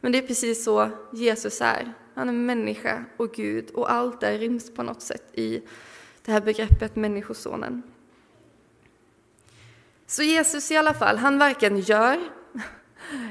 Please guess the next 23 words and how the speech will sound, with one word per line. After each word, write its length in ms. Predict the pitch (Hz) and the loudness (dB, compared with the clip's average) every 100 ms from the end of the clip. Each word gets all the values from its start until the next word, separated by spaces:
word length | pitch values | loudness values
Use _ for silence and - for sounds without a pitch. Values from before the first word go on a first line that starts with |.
| 220 | 2
eller 640 | 254 233 226 220 214 220 | 4 6 6 4 0 -2
kallar 300 | 269 247 220 | 2 2 2
sig 140 | 214 | 0
själv 400 | 202 226 254 240 | -4 0 0 0
vad 140 | 208 214 | -2 0
människor 360 | 226 190 190 | 0 -2 -4
förväntar 560 | 185 208 214 170 165 185 | -4 -2 -2 -4 -8 -10
sig. 400 | - 262 180 220 - - _ _ _ _ _ _ _ _ _ _ - - - - - _ _ _ _ _ _ _ _ _ _ _ _ _ | -2 -2 -2 -6 -12 -20 _ _ _ _ _ _ _ _ _ _ -20 -20 -20 -20 -20 _ _ _ _ _ _ _ _ _ _ _ _ _
Och 200 | 277 - | 0 4
även 340 | 277 254 262 | 4 4 4
detta, 280 | 277 269 277 | 4 0 -2
tänker 280 | 277 262 226 | 0 0 2
jag, 100 | 226 | 2
är 40 | |
något 200 | 214 202 | 2 -2
som 400 | - 208 202 214 208 - - _ _ | 0 2 2 -2 -10 -16 -16 _ _
jag 680 | 202 220 285 233 - 202 233 220 - - | 0 2 4 4 2 0 -4 -6 -10 -4
och 180 | 214 | -2
vi 420 | 226 277 269 240 - | 0 2 2 0 0
behöver 220 | 233 208 | 2 2
påminna 640 | 202 254 269 185 190 214 254 | 0 0 0 0 -2 -2 -2
oss 180 | 247 - | -4 -4
om 300 | 208 240 | -4 -6